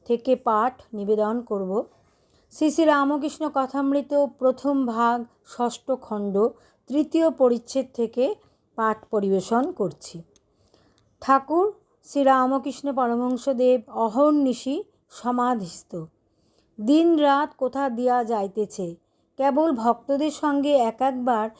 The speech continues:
ঈশ্বরীয় কথা কীর্তন করেন। তিনটে চারিটার সময় মাস্টার দেখিলেন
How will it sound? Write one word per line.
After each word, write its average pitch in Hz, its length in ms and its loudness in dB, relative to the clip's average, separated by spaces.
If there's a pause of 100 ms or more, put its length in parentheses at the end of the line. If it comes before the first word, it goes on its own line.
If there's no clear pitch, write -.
(240)
ঈশ্বরীয় 339 640 0
কথা 247 440 0
কীর্তন 247 600 -2
করেন। 180 400 -6 (640)
তিনটে 311 520 2
চারিটার 262 540 2
সময় 220 480 -4
মাস্টার 208 560 -4
দেখিলেন 208 480 2